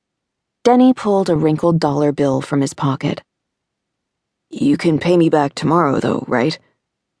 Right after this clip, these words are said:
"I'll look for you," I promised, taking the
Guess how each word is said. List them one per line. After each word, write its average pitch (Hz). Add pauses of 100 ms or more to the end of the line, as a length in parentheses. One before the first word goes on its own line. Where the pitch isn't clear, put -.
(100)
"I'll 220
look 208
for -
you," - (360)
I 156
promised, -
taking 156
the 147